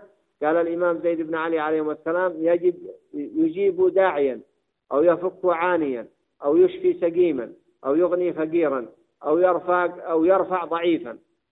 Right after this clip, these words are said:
وقوله تعالى: "سنفرغ لكم أيها الثقلان"، معناه سنحاسبكم، والثقلان الجن والإنس. وقوله تعالى: "إن استطعتم أن تنفذوا من أقطار السماوات والأرض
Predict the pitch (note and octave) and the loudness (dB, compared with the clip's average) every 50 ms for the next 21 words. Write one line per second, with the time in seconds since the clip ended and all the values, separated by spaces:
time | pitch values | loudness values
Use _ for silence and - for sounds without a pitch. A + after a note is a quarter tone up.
0 | _ _ _ - B2 B2+ C3 D#3 D#3+ E3+ E3 D#3+ E3+ E3+ E3 E3+ F3 F3 E3 F3 | _ _ _ -10 -6 -2 0 2 4 4 2 2 0 -2 0 0 0 0 0 -2
1 | F3 E3+ F#3 F3+ D#3+ E3 F3 D#3+ E3 F3+ F3+ F3 F3 F3+ E3+ E3 E3+ F3 E3 D#3+ | -2 0 0 -2 -2 -2 -2 -2 0 0 -2 -2 -2 -2 -2 0 0 0 0 -2
2 | D#3+ D#3+ D#3+ D#3+ D#3 D#3+ E3 E3 F3 F#3+ G3+ G3 F#3+ G3 - - D3+ D3+ D#3 E3 | -2 -4 -6 -8 -4 -4 -2 -2 0 0 -2 -2 -4 -8 -14 -14 -10 -8 -6 -4
3 | E3+ E3 D#3+ D#3 D#3 D#3+ E3 D#3+ D#3 C#3 D3+ E3 E3 D3+ E3 F3+ E3 - - C#3+ | -2 -2 -2 -2 -4 -4 -6 -6 -6 -6 -6 -6 -6 -6 -6 -8 -8 -8 -8 -8
4 | A#2+ G#2 _ _ _ _ _ _ _ _ - C3+ D3 D3 - E3 D#3+ D#3+ D#3+ E3+ | -8 -10 _ _ _ _ _ _ _ _ -8 -6 -6 -6 -4 -6 -6 -4 -2 -2
5 | E3+ F3+ F#3 F#3 F3+ F3 F3 F3 F3+ F#3 F#3 F3+ F#3 F#3 F#3 G3+ G3 F3+ - - | 0 0 0 2 0 -2 -2 -2 -2 -2 -2 0 0 0 0 0 -2 -4 -4 -8
6 | - - _ _ _ _ _ _ - - A2+ - D#3 E3 E3+ E3 D#3+ E3+ E3+ E3+ | -14 -20 _ _ _ _ _ _ -16 -12 -6 -2 0 2 2 0 0 -2 -4 -2
7 | E3+ F3 F3+ F3 F3 F3 E3+ E3+ F3 E3 D#3+ F#3+ G3 G3 F#3 F#3+ F#3+ F3+ E3+ E3 | 0 0 0 0 0 -2 -2 -4 -6 -6 -2 -2 -2 -2 -2 -4 -4 -4 -4 -4
8 | E3 D#3+ - F3 F#3 F#3 D#3 D3+ F3 F3 E3 F3 E3 D3+ C#3+ C#3 C#3 C3+ A#2 C#3+ | -4 -4 -4 -4 -4 -4 -4 -4 -4 -2 0 0 0 0 -2 -4 -8 -8 -10 -10
9 | C#3+ C#3 - F3 F#3 F#3 F3 - - - D#3+ D#3+ E3 D#3+ D#3+ D#3+ D#3 C#3+ D3+ D3+ | -10 -6 -4 -2 0 0 0 -2 -4 -8 -8 -6 -4 -4 -4 -4 -4 -4 -4 -2
10 | D3+ D#3 F3+ G3+ G#3+ F#3+ | 0 0 0 0 -2 -4